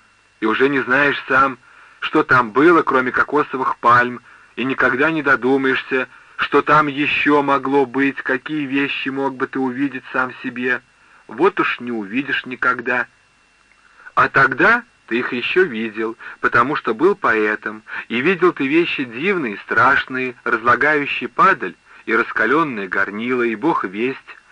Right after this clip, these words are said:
Бог весть, что ты мог ещё увидеть, быть может, верующего ангела или пылающий куст, который заговорил человеческим голосом.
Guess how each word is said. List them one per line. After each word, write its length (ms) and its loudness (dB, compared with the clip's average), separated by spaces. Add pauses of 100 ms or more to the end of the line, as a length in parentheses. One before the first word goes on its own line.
(120)
Бог 440 0
весть, 400 0 (380)
что 320 -4
ты 200 -4
мог 340 -4
ещё 500 -4
увидеть, 600 -6 (460)
быть 220 -2
может, 420 -2
верующего 720 -2
ангела 380 0
или 200 -8
пылающий 720 -6
куст, 480 -10 (300)
который 420 0
заговорил 460 0
человеческим 720 -6
голосом. 600 -6